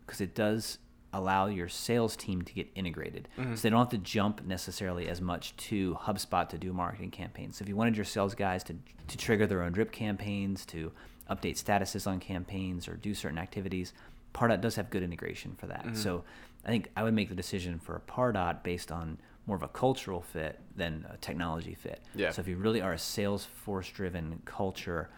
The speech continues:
Speaker 1: and marketing really does support, support marketing, you know, whether it's trade show graphics, you know, brochures, uh, website updates, really to empower the sales force,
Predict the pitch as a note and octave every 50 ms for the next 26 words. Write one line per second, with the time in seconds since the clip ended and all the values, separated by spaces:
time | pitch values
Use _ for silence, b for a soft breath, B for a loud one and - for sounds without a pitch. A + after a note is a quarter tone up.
0 | B B - - A2+ G#2+ G#2 G#2 G2+ G2+ - G2 F#2+ G2+ F#2 F2+ F#2 F#2+ F#2+ F2
1 | E2+ F#2 E2+ E2+ E2+ E2 - - - F2 D#2+ - - A#2+ A#2+ G#2+ - - - -
2 | - - - - - - - - - - - C#3 A#2+ - F2 G2 F#2+ E2 D#2+ -
3 | E2 E2+ F#2 G2 F#2+ E2+ E2 D#2+ D#2+ E2+ F2 E2 E2 F2 - - - G2 F#2 F2
4 | - F#2+ F#2 F2 G2 F#2 F2+ F2 - - F2 F2 - - B B B B B B
5 | B - G2 F2+ E2 D#2 D2+ D#2 D#2+ - F#2+ F2+ - - - F#2+ F2+ F2+ F2 E2+
6 | F2 F2 - - B B B B B B B - - D#2+ D2+ D#2 F#2+ G2 G2 E2+
7 | - - F2 F2 E2 D#2 D#2+ - E2+ E2 D#2+ - - G2 G2 F#2+ E2+ - F2+ E2+
8 | D#2+ - - - G2+ F2+ E2+ E2 D#2+ C#2+ - - - C3+ A#2+ G#2 - - - -
9 | E2 E2+ F2 -